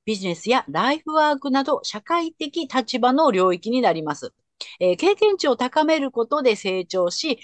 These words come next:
リーダーシップを発揮していくという意味もあるので、前回の満月で見つけた隠されていたビジネスセンスなどの新しい可能性を実装した自分で、どんどん経験を積んで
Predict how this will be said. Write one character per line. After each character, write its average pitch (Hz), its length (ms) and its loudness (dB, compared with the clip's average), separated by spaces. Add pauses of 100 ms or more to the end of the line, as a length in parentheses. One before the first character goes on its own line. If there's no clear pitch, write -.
(160)
リ 220 200 0
ー - 40 0
ダ 277 140 2
ー - 20 -4
シ 277 140 -6
ッ - 40 -6
プ 233 140 -10
を 214 100 4
発 214 240 -8
揮 247 80 -4
し - 80 -8
て 262 140 2
い 254 100 -2
く 320 240 -2
と 302 180 -4
い 294 160 0
う 285 60 -2
意 277 160 -2
味 285 140 2
も - 160 -4
あ 226 140 0
る 269 160 -2
の 143 180 -8
で、 190 320 0 (340)
前 415 160 -2
回 427 200 0
の 285 140 0
満 294 260 0
月 277 240 -4
で 302 160 -2
見 180 240 -8
つ - 140 -18
け 220 200 -2
た 277 320 2 (320)
隠 220 320 -2
さ 381 220 4
れ 330 180 0
て 175 180 -4
い 160 180 -6
た 240 200 -2
ビ 147 160 -8
ジ 214 160 -6
ネ 262 160 0
ス - 120 -14
セ 269 140 0
ン 220 60 0
ス - 240 -12 (120)
な 196 160 0
ど 165 160 -6
の 226 160 -2 (180)
新 349 340 -4
し - 160 -12
い 370 60 -6
可 220 180 -4
能 240 260 0
性 240 260 0
を 285 220 2 (320)
実 - 500 -10
装 320 260 0
し 269 100 -6
た 294 180 2
自 247 200 -4
分 254 320 0
で、 302 220 0 (240)
ど 392 160 2
ん 349 120 -2
ど 330 220 2
ん 147 80 -4
経 180 320 -6
験 180 340 -4
を 269 140 0
積 269 200 -10
ん 170 180 -6
で 156 120 0